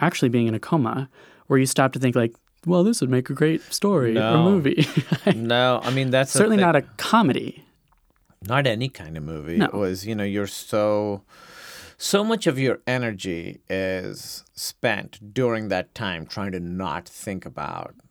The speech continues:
Speaker 1: Yep.
Speaker 2: the worst thing that can happen, right?
Speaker 1: Yeah.
Speaker 2: And so,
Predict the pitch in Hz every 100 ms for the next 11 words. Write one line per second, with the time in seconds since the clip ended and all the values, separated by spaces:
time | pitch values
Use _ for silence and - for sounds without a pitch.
0 | - 127 117 - 92 87 - 90 87 -
1 | - - - - - 120 165 - - 123
2 | - - - _ _ _ 139 131 - -
3 | - 175 127 90 98 50 50